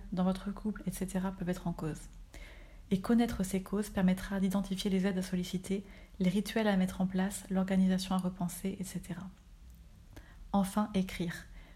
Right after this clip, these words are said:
Mettre en mots les douleurs de votre grossesse, de votre accouchement, de votre postpartum, de votre enfance, du corps ou du couple qui vous échappe peut-être, permettra de libérer ces poisons intérieurs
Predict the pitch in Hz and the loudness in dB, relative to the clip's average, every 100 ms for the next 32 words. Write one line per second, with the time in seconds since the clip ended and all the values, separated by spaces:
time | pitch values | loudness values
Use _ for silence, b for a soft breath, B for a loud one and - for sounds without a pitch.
0 | B 196 214 - 196 185 185 190 180 185 | B 4 4 4 6 6 6 4 2 2
1 | 196 190 180 180 185 180 185 - 185 190 | 2 2 0 -2 -2 -2 -2 -2 -2 -2
2 | B B B - 180 180 190 190 196 - | B B B -2 0 2 0 0 -2 0
3 | 185 - B B B - 190 185 196 190 | 0 0 B B B 0 4 4 4 0
4 | 196 - 196 - 190 190 190 175 180 185 | 0 0 -4 0 2 2 2 2 0 0
5 | 208 202 185 185 185 - B B B - | -2 0 2 2 0 -10 B B B 0
6 | 180 190 214 208 190 185 196 - 208 - | 0 2 2 2 4 0 0 -2 -2 -4
7 | - - 185 180 185 190 190 202 190 185 | -10 -4 0 2 0 -2 -2 -2 -2 -2
8 | - B B B B - 190 185 185 214 | -6 B B B B 0 6 8 8 4
9 | 180 196 196 202 214 - 190 - 190 190 | 4 4 4 2 0 -2 -2 2 2 4
10 | 185 185 175 175 185 | 2 2 -2 -2 -4